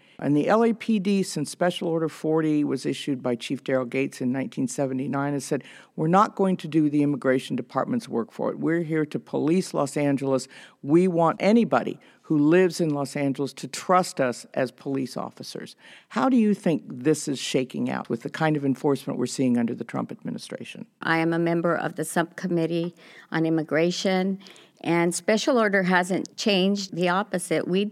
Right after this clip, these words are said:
Speaker 2: we honor special order. We don't ask and we don't stop, and we shouldn't ask for, uh, status. The problem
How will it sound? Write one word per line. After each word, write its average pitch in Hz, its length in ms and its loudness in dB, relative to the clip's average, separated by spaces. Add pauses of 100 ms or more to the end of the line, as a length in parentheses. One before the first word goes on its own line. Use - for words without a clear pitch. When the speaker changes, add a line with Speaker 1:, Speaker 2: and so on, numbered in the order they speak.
Speaker 2:
we 233 280 0
honor 190 480 2
special 175 520 -2
order. 151 360 0
We 208 160 4
don't 220 280 2
ask 180 540 2 (600)
and 175 140 2
we 180 120 2
don't 180 260 0
stop, 170 460 2
and 175 160 2
we 180 80 2
shouldn't - 760 -2
ask 175 380 2
for, 165 640 2
uh, 151 220 2
status. - 1200 0 (100)
The 151 160 -4
problem 202 640 0